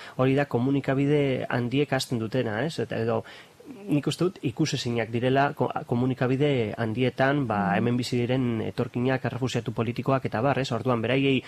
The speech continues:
Speaker 1: ahotsa ematea, ba, beste komunikabide alternatibo batzuetan edo herri komunikabideetan nik uste dut
Speaker 2: Mhm.
Speaker 1: hori garrantzitsua dela, eta nik uste dut funtzio hori betetzen duela telebista saio honek.
Speaker 2: Mhm. Eta gero sarean zabaltzea, ez?
Speaker 1: Hori da.
Speaker 2: <laughs>
Speaker 1: Gero sarean zehar zabalduko da, kar-,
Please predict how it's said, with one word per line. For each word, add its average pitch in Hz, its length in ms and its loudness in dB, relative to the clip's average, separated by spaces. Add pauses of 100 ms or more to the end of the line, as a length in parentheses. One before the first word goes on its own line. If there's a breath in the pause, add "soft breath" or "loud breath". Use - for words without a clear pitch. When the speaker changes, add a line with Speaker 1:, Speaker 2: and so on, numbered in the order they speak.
(140)
Speaker 1:
ahotsa 131 300 2
ematea, 131 400 2
ba, 107 160 0 (320 loud breath)
beste 123 260 -2
komunikabide 123 680 0
alternatibo 120 580 -2
batzuetan 120 540 -2
edo 120 200 4
herri 131 120 0
komunikabideetan 123 680 2
nik 120 100 2
uste 104 140 -2
dut - 80 0
Speaker 2:
Mhm. - 60 0
Speaker 1:
hori 117 100 0
garrantzitsua 117 460 -2
dela, 143 140 2
eta 107 100 -2
nik 117 120 -2
uste 131 180 -2
dut 127 100 -4
funtzio 123 280 0
hori 120 120 2
betetzen 113 340 -2
duela 110 200 0
telebista 107 420 -4
saio 95 220 -6
honek. 120 180 -4 (100)
Speaker 2:
Mhm. 202 220 -2 (320 loud breath)
Eta 190 180 -2
gero 220 200 0
sarean 170 600 0
zabaltzea, 160 680 -2
ez? 220 80 0
Speaker 1:
Hori 117 160 4
da. 107 220 2
Speaker 2:
<laughs> 185 560 -6
Speaker 1:
Gero 131 180 4
sarean 123 380 4
zehar 120 200 0
zabalduko 117 480 2
da, 170 240 6
kar-, - 360 0